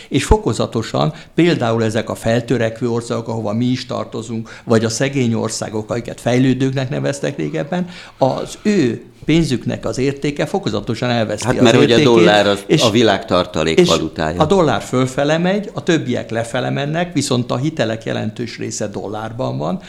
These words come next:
Speaker 1: tehát egyre többet kell fizetni a kölcsönökért, és akkor Benda kolléga arra döbben rá,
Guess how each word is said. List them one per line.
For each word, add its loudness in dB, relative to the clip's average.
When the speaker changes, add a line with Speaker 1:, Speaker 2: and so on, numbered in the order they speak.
Speaker 1:
tehát 0
egyre 4
többet -4
kell -6
fizetni -8
a -10
kölcsönökért, -4
és 2
akkor -2
Benda -2
kolléga 0
arra -2
döbben -4
rá, -4